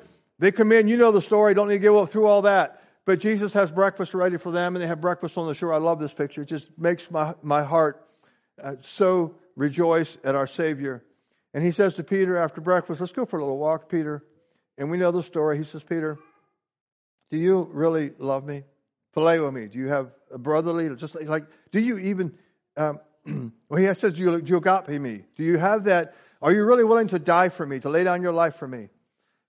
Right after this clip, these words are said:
And Peter, like, stutters on that one. And he asks him again. And then he asks him, "Do you really even have a, a friendship love for me?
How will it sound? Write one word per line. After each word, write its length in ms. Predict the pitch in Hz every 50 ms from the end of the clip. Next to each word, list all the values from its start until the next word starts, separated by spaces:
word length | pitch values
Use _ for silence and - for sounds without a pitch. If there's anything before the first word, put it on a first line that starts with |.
| _ -
And 180 | 123 135 135 131
Peter, 260 | - 220 240 240 202
like, 200 | 175 160 139 -
stutters 520 | - - - - 208 202 202 196 180 143
on 140 | 170 165 156
that 240 | 160 165 165 160 135
one. 240 | 123 113 101 95 92 _ _ _ _ _ _ _ _ _ _ _ -
And 100 | 135 156
he 80 | 165 175
asks 220 | 185 180 175 -
him 100 | 202 185
again. 420 | 185 160 175 170 156 135 110 98 - _ _ _ _ _ _ _ _ _ _ _
And 100 | 120 135
then 100 | 147 147
he 120 | 156 165 165
asks 160 | 156 151 -
him, 80 | 156 147
"Do 80 | 180
you 100 | 180 175
really 380 | 175 190 202 185 180 170 165 175
even 200 | 170 165 160 147
have 220 | 147 156 156 147
a, 120 | 143 127 123
a 120 | - 120
friendship 540 | - _ - 160 170 185 175 - - 143 -
love 240 | 123 123 123 117 -
for 100 | _ 131
me? 220 | 120 120 113 104